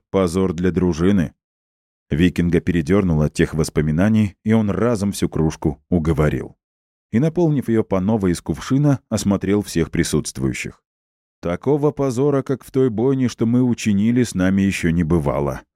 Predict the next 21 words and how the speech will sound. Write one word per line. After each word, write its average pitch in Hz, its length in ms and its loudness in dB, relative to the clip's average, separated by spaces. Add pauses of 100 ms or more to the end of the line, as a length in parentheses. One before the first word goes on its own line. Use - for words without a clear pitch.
покачал 92 460 0
головой 80 400 0
Сигурд. 76 500 -4 (460)
«Богатую 120 640 -2
добычу 127 420 0
мы 104 140 2
взяли 92 320 2
в 76 60 -8
том 82 200 0
бою. 78 380 0 (200)
Несколько 135 500 2
дней 110 220 -2
добро 117 320 0
вывозили, 82 640 0 (140)
вот 92 260 -2
только 92 340 0
славы 98 500 -2
так - 320 -4
и 85 60 0
не 80 140 2
добыли. 67 560 -2